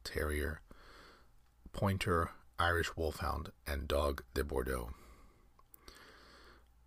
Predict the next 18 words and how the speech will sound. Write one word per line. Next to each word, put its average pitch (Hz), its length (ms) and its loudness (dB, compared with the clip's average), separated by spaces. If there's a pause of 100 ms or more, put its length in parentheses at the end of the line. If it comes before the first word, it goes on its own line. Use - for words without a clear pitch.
(140)
Norris 92 280 6
Martinez 82 360 2
continued 92 480 0
to 85 60 -4
develop, 78 280 4 (1500)
uh, 67 220 0 (160)
the - 100 -10
breed 82 400 0
via 69 200 2
selective 76 460 4
breeding 90 320 0
to - 140 -4
introduce, 73 580 -4 (720)
to 87 180 -2
introduce 82 420 -2
the - 120 -6
desired 67 460 0 (100)
traits. - 580 -8